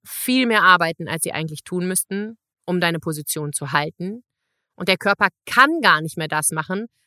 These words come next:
was du eigentlich möchtest, denn er ist damit beschäftigt, alles irgendwie zusammenzuhalten, statt effektiv zu trainieren. Nimm dir mal einen kurzen Augenblick. Wie stehen denn deine Rippen und dein Becken zueinander?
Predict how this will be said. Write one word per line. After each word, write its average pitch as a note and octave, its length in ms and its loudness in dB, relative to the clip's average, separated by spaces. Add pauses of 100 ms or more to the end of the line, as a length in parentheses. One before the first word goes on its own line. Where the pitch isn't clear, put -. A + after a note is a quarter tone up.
(120)
was F3+ 200 2
du G3+ 140 -2
eigentlich D#3+ 440 -6
möchtest, F#3+ 760 -2 (420)
denn F3 120 0
er A3+ 80 0
ist A#3+ 120 -2
damit F#3+ 260 0
beschäftigt, - 840 -4
alles B3+ 480 2
irgendwie G#3 440 0
zusammenzuhalten, E3+ 1200 0 (240)
statt E3+ 220 -8 (120)
effektiv F3 600 -4
zu - 160 -12
trainieren. D#3 480 -8 (1500)
Nimm D4 200 2
dir F#4+ 100 2
mal G#3+ 100 4
einen C#3+ 160 0
kurzen D3+ 360 -6
Augenblick. C#3 480 -8 (720)
Wie F#3+ 120 -4
stehen A3+ 360 0
denn D#3+ 200 0
deine A3+ 520 2
Rippen D3+ 280 -4
und C#3+ 180 -6
dein C#3+ 200 0
Becken - 340 -4
zueinander? C3 640 -4